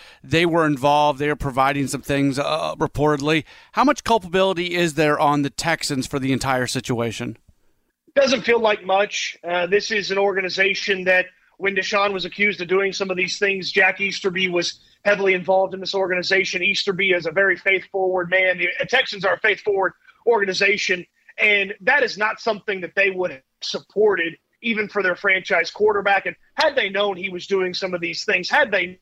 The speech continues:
Speaker 2: known throughout the entirety of the organization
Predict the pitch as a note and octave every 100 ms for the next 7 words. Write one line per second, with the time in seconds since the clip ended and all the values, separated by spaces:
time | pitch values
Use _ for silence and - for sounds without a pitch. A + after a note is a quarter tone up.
0 | - G#3+ F#3 F3 - _ - - - G#3
1 | - F#3+ F3 - A3 A3 G3 F3 E3 F3+
2 | F#3+ F3 E3+ G#3 G#3 - F3